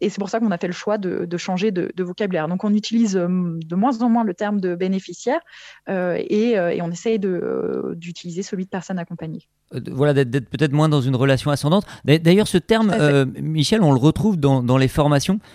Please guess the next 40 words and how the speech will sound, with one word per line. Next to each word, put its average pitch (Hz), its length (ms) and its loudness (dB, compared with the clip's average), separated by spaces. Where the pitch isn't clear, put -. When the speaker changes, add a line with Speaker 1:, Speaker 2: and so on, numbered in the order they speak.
Speaker 2:
On 117 140 0
parle 151 140 4
de, 120 200 4
d'accompagnement 151 720 4
en 165 40 4
formation. 139 380 2
Le, 160 100 4
le 135 120 6
vocable, 151 500 2
même 127 200 2
le 127 60 2
vocabulaire 135 520 2
a 147 80 2
changé. 147 420 0
Dans 120 100 0
le 127 60 0
cadre 156 180 2
de 139 60 4
nos 139 140 4
formations, 135 500 0
on 147 80 2
est 123 60 2
beaucoup 123 220 -2
moins 147 140 2
dans 123 160 2
un, 113 140 2
quelque 107 140 -4
chose, 135 160 0
dans 110 160 0
un 110 80 2
dictat 107 240 2
de 117 140 4
l'enseignement 123 640 4
et 139 60 2
plus 170 220 -2
de 131 320 4
l'accompagnement, 127 800 4
euh, 110 240 4
à 120 140 -2
faire, 156 400 0